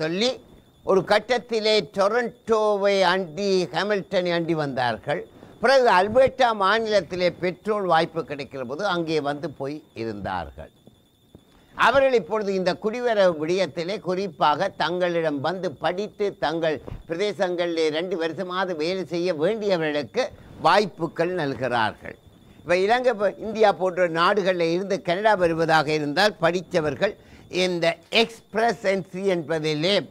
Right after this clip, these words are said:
அது பலத்த காம்படிஷனாக இருக்கிறது. பல நாடுகளில் இருந்து கனடாவுக்கு படித்தவர்களாக வருகிறதிலே இருக்கிறார்கள். ஆனால்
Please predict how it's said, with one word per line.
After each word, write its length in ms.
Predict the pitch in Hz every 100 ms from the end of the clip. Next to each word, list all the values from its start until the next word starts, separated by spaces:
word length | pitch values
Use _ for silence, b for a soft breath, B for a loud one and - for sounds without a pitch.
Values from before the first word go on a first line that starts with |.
| B B - 180
அது 120 | 220 208 - B - -
பலத்த 640 | 175 240 247 - _ 233 185 196
காம்படிஷனாக 880 | 208 156 175 170 151 160 147 135 123 113
இருக்கிறது. 440 | 104 - 80 - _ _ _ _ _ -
பல 180 | 220 220 208
நாடுகளில் 560 | 214 262 240 208 185 180
இருந்து 240 | 220 202 160 180
கனடாவுக்கு 560 | 202 226 196 175 170 139
படித்தவர்களாக 680 | 165 202 - 208 190 180 165 160
வருகிறதிலே 580 | 156 156 151 139 156 247 - - 139 151
இருக்கிறார்கள். 680 | 143 - 120 110 98 78 - _ _ _ _ _ _ _ - _ - _ _ _ _ - - _ _ _ - - - - - - - 180 220
ஆனால் 420 | 226 175 196